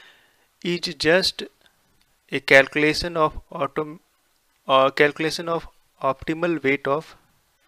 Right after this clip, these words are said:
these connections, so that when we need to classify a data,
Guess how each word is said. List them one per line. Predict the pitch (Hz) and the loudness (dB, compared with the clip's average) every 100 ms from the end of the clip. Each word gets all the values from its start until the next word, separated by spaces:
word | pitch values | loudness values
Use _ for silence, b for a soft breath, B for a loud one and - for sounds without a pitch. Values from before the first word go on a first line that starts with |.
| _ _ _ _ _ b b b _ - | _ _ _ _ _ b b b _ -4
these | 160 - | -4 -2
connections, | 139 123 117 - 120 - - - _ _ _ _ _ _ _ _ _ _ _ _ B B B B B - | -2 -4 -4 -10 -10 -10 -10 -14 _ _ _ _ _ _ _ _ _ _ _ _ B B B B B -8
so | - 185 | 0 2
that | 151 135 - - b b b b 135 | 6 4 4 -8 b b b b -2
when | 147 175 196 214 _ _ _ _ _ _ _ 143 | 0 0 -6 -20 _ _ _ _ _ _ _ -2
we | 151 | -2
need | 147 151 - - | 0 -4 -6 -6
to | 175 | -4
classify | 139 131 127 165 - 143 | 4 4 4 -2 0 0
a | 151 123 | 0 -4
data, | 117 113 117 139 | -4 -2 -2 -2